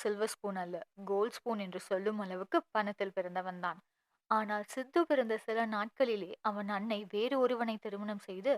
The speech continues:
கை குழந்தையாக இருக்கும் சித்துவை தனியே விட்டு சென்று விட்டார். வெளி உலகத்துக்கு கவிமேனன் பெரிய பிசினஸ் மேனாக இருந்தாலும் வீட்டில் அவர் ஒரு அரக்கன். பிறந்த குழந்தையிலிருந்தே சித்து அனுபவிக்காத வலிகளும் இல்லை,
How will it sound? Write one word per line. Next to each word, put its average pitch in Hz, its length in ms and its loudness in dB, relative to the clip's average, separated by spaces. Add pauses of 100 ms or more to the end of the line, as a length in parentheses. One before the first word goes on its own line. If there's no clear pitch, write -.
(380)
கை 247 260 4
குழந்தையாக 247 640 4
இருக்கும் 196 420 -4
சித்துவை 202 360 0 (100)
தனியே 214 380 2
விட்டு 196 220 -6
சென்று 190 320 -8
விட்டார். 175 380 -4 (760)
வெளி 208 320 0
உலகத்துக்கு 285 480 2 (120)
கவிமேனன் 214 640 -4
பெரிய 240 320 0
பிசினஸ் 233 480 -4
மேனாக 208 320 0
இருந்தாலும் 208 680 -2 (440)
வீட்டில் 240 500 2
அவர் 202 260 0
ஒரு 196 200 -2
அரக்கன். 190 400 -2 (600)
பிறந்த 311 300 4
குழந்தையிலிருந்தே 254 840 2
சித்து 226 460 -2
அனுபவிக்காத 202 600 -2
வலிகளும் 208 540 -2
இல்லை, 208 300 -4